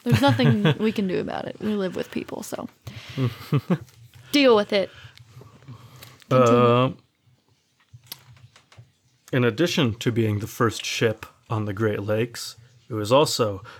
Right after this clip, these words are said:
Speaker 2: the first ship to wreck on the Great Lakes.
Speaker 1: Oh, shoot. That we know of.
Speaker 2: That we know of, right.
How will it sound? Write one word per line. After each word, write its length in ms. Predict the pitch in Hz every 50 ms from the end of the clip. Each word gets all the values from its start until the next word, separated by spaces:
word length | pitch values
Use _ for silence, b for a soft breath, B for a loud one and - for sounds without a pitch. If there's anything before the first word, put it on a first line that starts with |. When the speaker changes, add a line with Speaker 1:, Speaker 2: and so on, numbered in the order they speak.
| B B
Speaker 2:
the 80 | - 113
first 400 | - - 131 123 110 - - -
ship 360 | - - 127 113 - - - b b b b b _ _ _ -
to 140 | - - 117
wreck 600 | 104 98 98 107 139 139 - - - - - - - _ _ _ -
on 180 | 127 110 104
the 80 | 107 104
Great 360 | 95 110 110 104 - _ -
Lakes. 240 | 117 117 113 123 - _ -
Speaker 1:
Oh, 140 | 214 226 240
shoot. 420 | - - - 208 196 185 - - -
That 180 | 214 196 -
we 140 | 202 196 175
know 280 | 156 170 175 208 220 180
of. 300 | 127 170 185 196 - - _ _ _ _ _ _ _ _ -
Speaker 2:
That 140 | - 120 110
we 80 | 104 104
know 260 | 107 117 110 98 101
of, 240 | 107 104 98 - - _ -
right. 320 | - 131 123 - - -